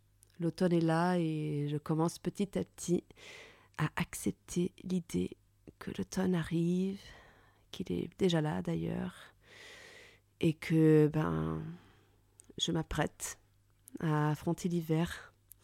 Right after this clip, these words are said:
C'est toujours dur pour moi d'affronter l'hiver, c'est assez fou.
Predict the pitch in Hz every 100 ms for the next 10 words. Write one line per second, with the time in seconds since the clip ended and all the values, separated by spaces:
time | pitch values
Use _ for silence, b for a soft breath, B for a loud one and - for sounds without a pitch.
0 | B B B B B B _ - - -
1 | 196 202 190 156 190 - - 165 165 170
2 | 165 - - 151 180 165 151 156 165 -
3 | - 151 147 - - - - 196